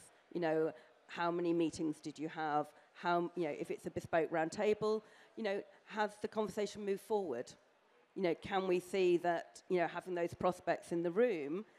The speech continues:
to discuss that really important issue is now resulting in more conversations that wouldn't have happened if we hadn't have invested in that,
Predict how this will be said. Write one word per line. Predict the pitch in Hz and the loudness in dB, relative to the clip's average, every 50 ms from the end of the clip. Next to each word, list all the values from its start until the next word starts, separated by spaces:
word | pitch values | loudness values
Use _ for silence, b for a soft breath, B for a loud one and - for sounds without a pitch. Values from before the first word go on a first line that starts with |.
| b b | b b
to | - 170 | -10 -4
discuss | - 185 180 - - 196 175 170 - - | -2 -2 -2 0 0 0 0 0 0 -2
that | 170 - - | -2 -2 -2
really | - 185 190 190 190 180 180 | 0 2 4 4 4 4 4
important | 170 170 170 180 175 - 165 165 - | 2 2 0 0 -2 0 -2 -2 -2
issue | 240 254 247 - - 151 143 147 156 196 269 277 B B B B B B B B - | -2 -2 -2 -4 -4 -2 0 2 2 2 2 0 B B B B B B B B -4
is | 190 175 151 | -4 -2 0
now | 196 190 180 175 | 0 0 2 2
resulting | 170 180 175 - 185 180 175 - - 180 170 | 2 0 0 0 0 0 0 -2 -2 -2 0
in | 175 175 | 0 0
more | 175 175 170 170 | 2 2 2 0
conversations | - - 170 165 160 160 - 185 170 165 156 - - 170 160 160 - | 0 -4 -6 -6 -6 -8 -8 -6 -6 -6 -6 -6 -6 -6 -6 -2 -2
that | - - - 151 160 | -2 -2 -2 4 6
wouldn't | 180 175 160 160 | 6 6 6 2
have | 170 143 | -8 -10
happened | 165 175 165 165 - - 180 156 156 160 156 156 b b b b b b b _ _ | -10 -8 -10 -10 -8 -6 -4 -2 0 0 0 -2 b b b b b b b _ _
if | - 185 - | 0 0 4
we | - 175 170 | 4 2 2
hadn't | 175 - 170 165 151 165 165 - | 2 0 -2 -2 0 -2 -2 -2
have | - 170 - | -2 -4 -2
invested | 175 170 156 - 156 156 - - 156 151 - | -4 -2 -2 -2 -2 -4 -6 -10 -12 -6 -4
in | 160 160 160 160 | -2 -2 0 0
that, | 143 151 - | -2 -2 -4